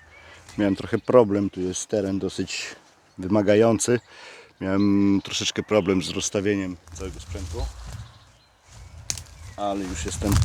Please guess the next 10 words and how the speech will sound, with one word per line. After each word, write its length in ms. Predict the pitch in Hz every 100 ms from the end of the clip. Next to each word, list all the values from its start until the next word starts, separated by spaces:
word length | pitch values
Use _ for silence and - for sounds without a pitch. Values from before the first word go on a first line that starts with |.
| - - - - -
że 80 | -
tak 120 | 107
powiem, 280 | - 95 113 - - -
gotowy. 580 | 110 110 - 95 95 135 131 - - - - - - - - - - - - - - - - - - - - - - - - - - - - - - - - - - - - - - - - - - - -
Okej. 480 | - 95 - 85 78 - - - - - - - - - - - - - - - - - - - - -
Nadal 300 | 110 98 101
jesteśmy 420 | 98 - - 101
przy 200 | - 98
tym 240 | - 98 92 - - - _ - - - -
krzyżu. 520 | - - 95 92 107